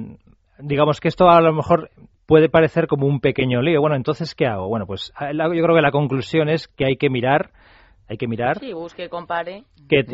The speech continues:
Speaker 1: que cuando alguien tiene un coche de una determinada marca, bueno, está bien que sepa las tarifas en el taller oficial, pero que, mm, patear dos o tres cadenas multimarca, como pueda ser Norauto, que, que Oku dice que es muy barato, o, o Aurgi, o Feuber, o
Speaker 2: Sí.
Speaker 1: demás,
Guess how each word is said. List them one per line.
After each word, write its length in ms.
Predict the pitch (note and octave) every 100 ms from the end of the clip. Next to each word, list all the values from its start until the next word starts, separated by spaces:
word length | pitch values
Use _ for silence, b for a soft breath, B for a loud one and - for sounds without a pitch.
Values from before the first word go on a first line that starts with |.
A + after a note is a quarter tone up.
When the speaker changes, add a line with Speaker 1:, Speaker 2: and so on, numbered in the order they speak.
| -
Speaker 1:
que 180 | C#3 A#2+
cuando 220 | D3 C3+
alguien 260 | C#3+ D3+ D3
tiene 180 | D3+
un 140 | D#3 C#3+
coche 280 | D3+ - D3+
de 120 | D3
una 120 | D3
determinada 480 | C#3+ C#3 C#3 C#3+ C#3
marca, 380 | D3 C#3+ C3+ G#2
bueno, 300 | A2 G#2 G2
está 260 | - C3 A#2
bien 300 | A#2+ B2 A2+
que 340 | A#2+ A2+ A2+
sepa 280 | - C3+ B2+
las 240 | A#2 A2 -
tarifas 680 | A#2 C3 - B2 A#2+ -
en 340 | C3+ A#2+ A#2+ B2
el 160 | A#2+
taller 260 | A#2 A#2+ B2
oficial, 540 | - B2 D3 D#3+ F#3 F#3+
pero 260 | C3 B2
que, 460 | - C3 B2 A#2+ A#2
mm, 320 | A#2+ B2 A2+
patear 680 | G#2 B2+ C#3 C3+ D#3 D#3+ D#3+ C3
dos 220 | D3+ D#3
o 60 |
tres 220 | D3 D3+ -
cadenas 380 | C#3+ C#3+ C#3
multimarca, 560 | C3 B2 B2+ C3+ C3 B2
como 160 | A#2+ A#2
pueda 200 | A#2 A2+
ser 220 | - A2
Norauto, 540 | G#2 G#2 C#3 C3+ A#2 G2+
que, 260 | G#2 G2+ -
que 180 | A2
Oku 380 | A#2+ A#2 B2 A#2+
dice 240 | A#2 - A#2
que 80 |
es 120 | A#2 A2
muy 120 | A#2+
barato, 380 | A2+ A#2+ A2 F#2
o, 800 | E2+ F#2 F2+ F2 F2 D#2+ F2 F2+
o 40 |
Aurgi, 500 | A2 B2 - - A2
o 60 | G2
Feuber, 520 | - G2+ G2 B2+ A2
o 80 | G#2
Speaker 2:
Sí. 60 | G#2
Speaker 1:
demás, 340 | A2+ B2+